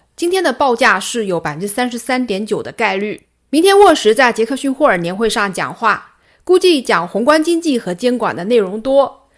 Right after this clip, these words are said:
直接点评利率的内容可能会非常有限。C N B C预测，沃什讲话出现无明确指引的概率是百分之四十五，鹰派概率是百分之三十二，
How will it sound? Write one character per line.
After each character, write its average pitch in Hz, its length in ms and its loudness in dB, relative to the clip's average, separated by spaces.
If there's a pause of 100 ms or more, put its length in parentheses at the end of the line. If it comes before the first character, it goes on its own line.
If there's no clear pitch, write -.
(180)
直 285 180 -2
接 370 140 4
点 208 200 0
评 202 220 -6
利 330 220 4
率 254 160 0
的 175 100 0
内 202 160 -2
容 175 320 -6
可 - 160 -8
能 170 160 -4
会 196 140 0
非 196 160 -4
常 196 180 -6
有 247 180 -2
限。 214 360 -4 (480)
C - 200 -2
N 254 140 2
B 247 140 -4
C 240 160 -4
预 233 180 -4
测， 190 400 -6 (140)
沃 349 120 4
什 269 160 0
讲 185 220 -2
话 202 160 -2
出 226 220 -6
现 214 260 -2
无 214 160 -2
明 233 220 0
确 226 180 -2
指 196 220 -6
引 202 120 -4
的 135 120 -10
概 196 240 -2
率 190 260 -6
是 190 280 -4
百 135 180 -8
分 - 20 -12
之 175 80 -10
四 226 160 -6
十 - 140 -6
五， 143 400 -8 (480)
鹰 359 180 2
派 349 240 -2
概 208 240 0
率 190 240 -4
是 202 240 -2
百 170 160 -10
分 127 80 -10
之 160 80 -14
三 202 180 -8
十 220 120 -6
二， 254 320 -2